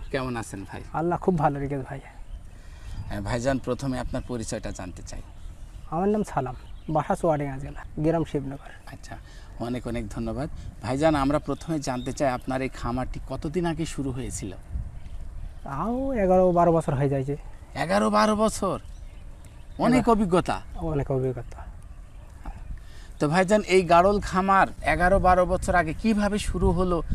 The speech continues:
Speaker 1: আপনি যদি একটু আমাদেরকে বলতেন।
Speaker 2: প্রথম আমি ভ্যান চালাতাম ভাই।
Speaker 1: আচ্ছা।
Speaker 2: দিয়ে ভ্যান চালাইতে চালাইতে একটু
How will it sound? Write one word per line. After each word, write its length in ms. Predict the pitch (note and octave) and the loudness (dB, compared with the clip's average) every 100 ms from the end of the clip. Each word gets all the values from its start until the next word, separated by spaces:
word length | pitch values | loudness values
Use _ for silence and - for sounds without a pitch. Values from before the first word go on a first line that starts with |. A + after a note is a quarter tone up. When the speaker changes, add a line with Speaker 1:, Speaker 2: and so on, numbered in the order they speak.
| - | 0
Speaker 1:
আপনি 340 | C#3 D3 F3+ D#3+ | -2 0 2 2
যদি 220 | D#3+ E3+ | 2 2
একটু 220 | - F3 | 2 2
আমাদেরকে 480 | D3+ D3 D3 C#3+ C#3+ | 2 2 2 0 0
বলতেন। 400 | C3 D3 C#3+ C#3 - - - - - - - - - - - - - - - - - | 0 0 0 -2 -4 -6 -8 -6 -8 -6 -6 -6 -8 -10 -10 -8 -8 -10 -10 -8 0
Speaker 2:
প্রথম 320 | F#3 - G#3 | 2 8 8
আমি 180 | A3+ A3+ | 10 8
ভ্যান 260 | A#2+ E3+ | 8 6
চালাতাম 380 | D3+ C3+ - A#2+ | 6 4 4 2
ভাই। 140 | - - - - - | -2 -8 -12 -12 -4
Speaker 1:
আচ্ছা। 320 | B2+ - A#2 G2 - - - - - - | -4 -2 -6 -6 -10 -12 -12 -12 -12 -6
Speaker 2:
দিয়ে 300 | D3+ F3+ G#3 A3 - - D#3 | 4 8 8 4 -6 -8 -4
ভ্যান 200 | C3 C#3+ | 0 2
চালাইতে 280 | F3+ F#3+ F#3+ - | 2 4 2 4
চালাইতে 260 | G3 G3 | 4 4
একটু 120 | F#3 | 0